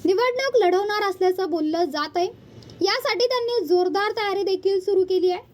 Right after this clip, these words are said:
सूत्रांच्या माहितीनुसार वसंत मोरे यांनी शिवसेना पक्षप्रमुख उद्धव ठाकरे आणि खासदार संजय राऊत यांच्याकडे खडकवासला विधानसभेचं तिकीट मागितलं आहे. सध्या हा मतदारसंघ भाजपाच्या ताब्यात आहे. भीमराव अण्णा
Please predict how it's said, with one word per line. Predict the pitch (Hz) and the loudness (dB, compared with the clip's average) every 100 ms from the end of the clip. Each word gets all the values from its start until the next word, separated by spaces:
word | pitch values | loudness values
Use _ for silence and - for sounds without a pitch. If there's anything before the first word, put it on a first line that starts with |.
| _ - - - | _ -20 -16 0
सूत्रांच्या | 440 494 508 508 539 494 | 2 2 2 2 0 0
माहितीनुसार | 403 403 427 427 453 427 | 0 2 0 0 0 0
वसंत | 311 320 392 403 | -2 -4 -4 -4
मोरे | 453 403 415 | -4 -4 -2
यांनी | 427 392 381 | -2 -2 -2
शिवसेना | 381 392 370 359 | 0 0 0 -2
पक्षप्रमुख | 370 339 - 381 370 370 392 | -2 -4 -4 -4 0 0 2
उद्धव | 339 311 330 | -2 0 -2
ठाकरे | 370 339 370 | -2 0 -2
आणि | 262 - - - - 359 494 523 | -2 -8 -18 -18 -4 0 0 2
खासदार | 494 427 508 | 0 2 0
संजय | 480 480 403 440 | 0 0 0 0
राऊत | 440 381 381 | 0 0 -2
यांच्याकडे | 339 294 302 370 392 392 415 - - - - - - | -4 -6 -4 -2 0 -2 -4 -14 -20 -20 -20 -20 -2
खडकवासला | 392 453 571 554 508 494 494 | 0 0 0 0 0 2 2
विधानसभेचं | 440 381 427 466 453 453 453 453 - | 2 0 -2 -2 -2 -2 -2 -2 -2
तिकीट | 370 381 370 | 0 0 -2
मागितलं | 330 302 320 359 | -4 -4 -2 -2
आहे. | 294 381 - | -2 -8 -4
सध्या | 359 277 359 | -2 0 -2
हा | 349 | 0
मतदारसंघ | 359 349 392 440 440 440 440 440 | -2 -2 -2 -2 -4 -6 -4 -2
भाजपाच्या | 392 349 392 392 392 381 | 0 0 -4 -4 -6 -4
ताब्यात | 320 269 349 | -4 -2 -2
आहे. | 339 277 370 - - - - - - | -2 -4 -10 -16 -20 -20 -20 -20 -4
भीमराव | 285 415 453 508 508 | 0 0 0 -4 -6
अण्णा | 466 440 427 | -4 -2 0